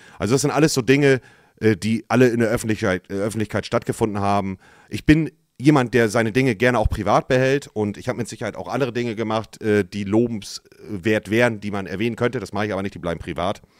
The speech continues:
Aber den Punkt, mir zu unterstellen, ich sollte mit meiner Reichweite etwas Sinnvolles machen,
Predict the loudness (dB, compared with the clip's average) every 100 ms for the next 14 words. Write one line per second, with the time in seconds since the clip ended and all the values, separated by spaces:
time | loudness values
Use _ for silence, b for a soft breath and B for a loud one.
0 | B B B B B B _ 0 0 0
1 | -2 2 0 0 -4 -4 -2 -2 -4 -2
2 | -2 -2 -4 -8 -4 -2 -2 -2 -4 _
3 | _ _ _ -8 -4 -4 0 -2 -2 -4
4 | -4 -8 -8 -6 -6 -4 -4 -4 -4 -6
5 | -6 -10